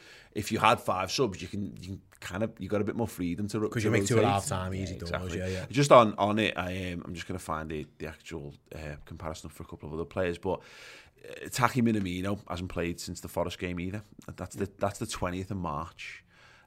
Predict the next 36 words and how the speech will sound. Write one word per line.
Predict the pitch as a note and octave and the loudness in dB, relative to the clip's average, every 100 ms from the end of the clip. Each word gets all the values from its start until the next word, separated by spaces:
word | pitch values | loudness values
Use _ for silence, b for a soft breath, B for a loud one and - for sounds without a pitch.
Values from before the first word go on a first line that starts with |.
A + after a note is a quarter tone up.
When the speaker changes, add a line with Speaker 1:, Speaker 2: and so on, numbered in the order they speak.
| - | -4
Speaker 1:
Uh, | |
and | F2 F#2 | -2 0
he | |
got, | E2+ D2+ | -2 -2
he | F#2 | -2
gets | F#2 - | -4 -4
twenty-six | F#2 E2+ - F#2 - | -4 -4 -4 -6 -6
minutes | F2 F#2+ - | -6 -6 -4
on | F#2 | -4
the | F#2 | -2
right-hand | E2+ E2+ - E2 | -4 -4 -6 -8
side | - E2 E2 | -4 -2 -2
against, | E2+ F#2 - - - - | -4 -6 -8 -12 -14 -10
against | F2+ F2+ - | -8 -8 -8
Nottingham | F2 E2+ F2 | -8 -8 -6
Forest | F2+ G2 A#2+ - - b b b | -2 -2 -2 -8 -14 b b b
in | - A2 | -2 0
that | A2 | 2
one. | B2+ C#3 D3+ b b b _ _ _ _ _ _ _ _ _ - | 4 2 2 b b b _ _ _ _ _ _ _ _ _ -12
To | - | -8
the | G2+ | -6
point, | - G#2 G2 | -4 -4 -2
Divock, | G#2+ A2 A2 | 0 0 -2
we've | G#2 | -2
seen | A#2+ A2 | 2 4
a | |
little | G#2+ E2 | 2 2
bit | G#2+ A2+ | 0 0
more | B2 B2+ | 4 4
of | C#3 C#3 | 4 2
Divock. | D3+ E3+ E3+ - G#2 | 2 2 0 -4 -8
Speaker 2:
Derby. | G2+ F#2 F2+ G#2+ | -4 -4 -4 -4
Speaker 1:
A | G2 | -2
bit | G2 A2 | -2 2
more | A2+ A2 | 2 2
rec-, | A2+ | 0